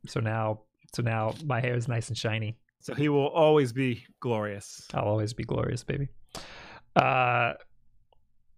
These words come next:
Speaker 1: anyway, we got nine months from Di Colazzo. "Hi, Bob and Will. Happy nine months. Love you. Mwah.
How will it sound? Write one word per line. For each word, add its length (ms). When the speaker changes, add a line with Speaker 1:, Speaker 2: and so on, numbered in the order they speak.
Speaker 1:
anyway, 240
we 80
got 340
nine 260
months 280
from 340
Di 220
Colazzo. 580
"Hi, 240
Bob 260
and 140
Will. 240
Happy 320
nine 240
months. 280
Love 160
you. 120
Mwah. 400